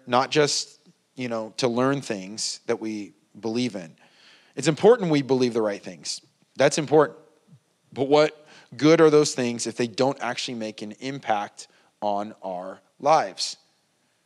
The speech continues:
right? And, um, that's why if you walk into a gym and you say, "I want a personal trainer," and you, you look around and you're like, "This guy is, um, the most studied, the most brilliant,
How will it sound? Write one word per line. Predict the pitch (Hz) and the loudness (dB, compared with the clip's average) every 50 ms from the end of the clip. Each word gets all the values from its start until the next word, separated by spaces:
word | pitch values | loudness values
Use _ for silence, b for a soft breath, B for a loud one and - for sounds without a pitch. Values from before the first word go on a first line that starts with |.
| _ _ - | _ _ -16
right? | - 110 127 143 - _ _ _ _ _ _ b b b b b b _ | -14 -14 -14 -14 -16 _ _ _ _ _ _ b b b b b b _
And, | 117 113 113 107 107 104 107 107 - | -6 -4 -4 -4 -6 -6 -8 -12 -8
um, | - 113 107 101 95 90 90 82 - _ | -6 -4 -4 -4 -6 -8 -12 -18 -8 _
that's | 123 123 143 - - | 0 0 0 0 -2
why | 127 117 107 104 104 107 110 b b b b b b - | -2 -2 -2 -2 -6 -8 -10 b b b b b b -10
if | 123 113 - | -10 -8 -8
you | 117 117 110 107 104 | -8 -10 -10 -10 -10
walk | 98 113 117 104 107 - | -4 -2 -2 -2 -2 -6
into | 117 107 107 101 | -10 -10 -10 -12
a | 98 | -10
gym | 90 95 151 165 147 123 113 113 120 117 - _ _ _ _ _ _ - | -6 -4 -2 -2 -2 -2 -4 -6 -10 -14 -18 _ _ _ _ _ _ -12
and | 110 110 110 | -10 -10 -8
you | 110 104 | -8 -6
say, | - 117 110 107 107 - - | -4 -2 -2 -2 -4 -4 -4
"I | 117 120 | -4 -2
want | 127 127 127 120 | 0 0 -2 -4
a | 107 | -4
personal | - 131 123 - - 117 107 | -4 -6 -6 -4 -6 -8 -10
trainer," | 101 - 175 170 156 131 113 107 107 107 107 B B B B B B B _ - | -8 -4 -4 -2 -2 -2 -4 -6 -6 -8 -10 B B B B B B B _ -8
and | 117 117 113 107 104 101 101 101 | -4 -4 -4 -4 -4 -6 -8 -12
you, | 101 104 101 90 - - _ | -12 -14 -12 -14 -14 -16 _
you | 117 107 107 | -16 -12 -12
look | 107 117 - - | -12 -10 -8 -6
around | 110 110 120 127 127 131 131 127 127 127 127 - - | -4 -4 -2 -2 0 0 0 -2 -2 -6 -8 -12 -12
and | 107 107 | -12 -8
you're | 104 110 | -6 -4
like, | 107 104 101 - - - | -4 -4 -6 -8 -2 0
"This | 139 160 165 - | 0 0 0 0
guy | - 156 139 135 131 127 123 120 113 b b b b b b _ | 2 4 4 6 6 4 4 0 -4 b b b b b b _
is, | - 117 110 98 101 - - _ | -10 -8 -8 -8 -12 -16 -14 _
um, | 110 110 104 104 104 104 101 95 92 92 _ _ _ _ 101 - | -6 -6 -6 -6 -6 -8 -10 -14 -18 -20 _ _ _ _ -20 -20
the | 107 120 110 113 | -18 -12 -10 -10
most | 113 113 107 - - | -8 -8 -6 -4 -4
studied, | - - 165 151 151 147 147 143 143 139 123 | 0 2 4 4 4 4 0 -2 -4 -6 -6
the | 98 107 104 | -10 -10 -10
most | 104 110 107 107 101 95 | -10 -12 -14 -14 -14 -10
brilliant, | - 120 123 123 120 117 113 113 110 107 104 | -6 -4 -2 -2 -4 -4 -6 -8 -8 -10 -12